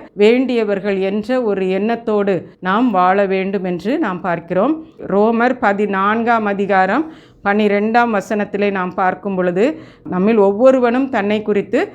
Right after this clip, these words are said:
தேவனுக்கு கணக்கு ஒப்புவிப்பான்" என்று நாம் பார்க்கிறோம். ஆகவே ஆண்டவர் வந்து நம்மிடத்துல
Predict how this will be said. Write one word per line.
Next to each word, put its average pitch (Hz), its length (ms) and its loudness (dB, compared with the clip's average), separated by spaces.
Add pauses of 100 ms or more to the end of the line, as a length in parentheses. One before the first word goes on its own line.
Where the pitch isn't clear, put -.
(360)
தேவனுக்கு 214 580 2
கணக்கு 196 400 -6
ஒப்புவிப்பான்" 190 640 -4
என்று 180 280 -4
நாம் 175 200 -4
பார்க்கிறோம். 175 480 -4
ஆகவே 277 300 0
ஆண்டவர் 233 420 2
வந்து 208 280 0 (480)
நம்மிடத்துல 233 540 0